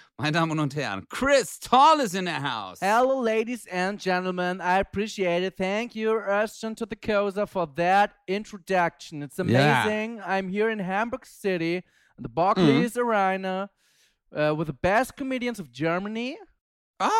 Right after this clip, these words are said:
Speaker 1: oh my gosh. Uh,
Speaker 2: Um,
Speaker 1: in the arena?
Speaker 2: In the arena, yeah. Sorry, I'm, I'm very English now. I'm international because, um,
Speaker 1: Ah.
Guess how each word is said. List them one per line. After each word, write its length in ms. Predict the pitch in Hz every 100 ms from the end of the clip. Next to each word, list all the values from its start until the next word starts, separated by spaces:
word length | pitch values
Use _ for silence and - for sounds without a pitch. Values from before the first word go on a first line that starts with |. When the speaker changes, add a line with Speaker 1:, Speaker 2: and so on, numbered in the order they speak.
| 453
Speaker 1:
oh 80 |
my 240 | 135 135 131
gosh. 460 | 147 151 151 151
Uh, 220 | 151 147 135
Speaker 2:
Um, 140 | 147 -
Speaker 1:
in 120 | 151
the 100 | 175 131
arena? 540 | 113 110 156 240 277 277
Speaker 2:
In 60 |
the 140 | 220 285
arena, 800 | 294 277 285 240 160 156 160 151
yeah. 460 | 165 175 175 180
Sorry, 320 | - 233 226 190
I'm, 200 | 185 190
I'm 240 | 175 180
very 300 | 180 185 180
English 340 | 190 180 165
now. 240 | 165 147 160
I'm 120 | 156
international 420 | 151 156 165 165
because, 960 | 143 135 - - 190 165 151 156 151 -
um, 760 | 147 139 135 135 131 131 127 127
Speaker 1:
Ah. 400 | 120 107 113 110